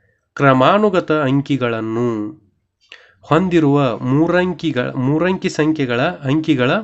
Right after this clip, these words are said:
ಮೊತ್ತವನ್ನು ಕಂಡುಹಿಡಿಯಿರಿ. ಕ್ರಮಾನುಗತ ಇರ್ಬೇಕ್ರ? ಉದಾಹರಣೆ ಏನ್ ಕೊಟ್ಟಾರು? ತ್ರೀ, ಫೋರ್, ಫೈವ್, ಮೂರು, ನಾಲ್ಕು, ಐದು ಒಂದು ಕ್ರಮಾನುಗತ ರೀ. ನೀವು ಒಂದು ವಿನ್ಯಾಸವನ್ನು ಗಮನಿಸಿದ್ದೀರಾ,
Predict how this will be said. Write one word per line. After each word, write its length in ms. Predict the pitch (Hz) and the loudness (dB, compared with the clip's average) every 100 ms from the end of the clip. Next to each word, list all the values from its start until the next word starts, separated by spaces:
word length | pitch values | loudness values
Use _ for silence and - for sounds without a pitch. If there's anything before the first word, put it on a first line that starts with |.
| - | -2
ಮೊತ್ತವನ್ನು 680 | 127 160 - 160 147 156 196 | -2 -2 0 2 2 2 0
ಕಂಡುಹಿಡಿಯಿರಿ. 1080 | 127 131 127 120 104 104 104 120 104 104 131 _ _ _ - - - _ _ - - | -2 0 0 -2 -2 -2 -2 -4 -6 -10 -18 _ _ _ -20 -20 -20 _ _ -20 -18
ಕ್ರಮಾನುಗತ 600 | - 120 135 170 160 156 | -4 0 4 4 4 2
ಇರ್ಬೇಕ್ರ? 340 | 127 107 104 165 190 110 - - 135 | 0 -4 -4 -2 -2 -4 -12 -12 -2
ಉದಾಹರಣೆ 420 | 131 156 156 156 | 0 2 2 2
ಏನ್ 160 | 143 | 0
ಕೊಟ್ಟಾರು? 420 | 139 127 123 175 240 - - - - | 0 -2 0 -2 -4 -8 -20 -20 -10
ತ್ರೀ, 280 | - 190 254 | -2 2 2
ಫೋರ್, 300 | 262 156 147 | 0 0 0
ಫೈವ್, 460 | 143 120 113 104 90 - _ - | 2 2 2 -2 -8 -16 _ -4
ಮೂರು, 240 | 131 175 180 | 0 0 2
ನಾಲ್ಕು, 340 | 147 127 160 | 0 2 0
ಐದು 280 | 120 147 269 - - _ _ | 0 0 -2 -4 -20 _ _
ಒಂದು 320 | 123 185 262 | -2 0 -2
ಕ್ರಮಾನುಗತ 580 | - 143 120 117 110 - | 2 2 2 -2 -6 -10
ರೀ. 120 | 104 - _ _ _ 131 | -12 -14 _ _ _ 0
ನೀವು 520 | 143 220 170 185 233 | 2 4 4 4 2
ಒಂದು 360 | 127 147 202 | 2 2 2
ವಿನ್ಯಾಸವನ್ನು 840 | 196 165 156 165 165 160 143 147 214 | 0 2 2 2 2 2 2 2 0
ಗಮನಿಸಿದ್ದೀರಾ, 1160 | 156 123 131 147 135 127 110 113 110 117 110 | -2 0 2 2 0 -2 -4 -6 -2 -2 -2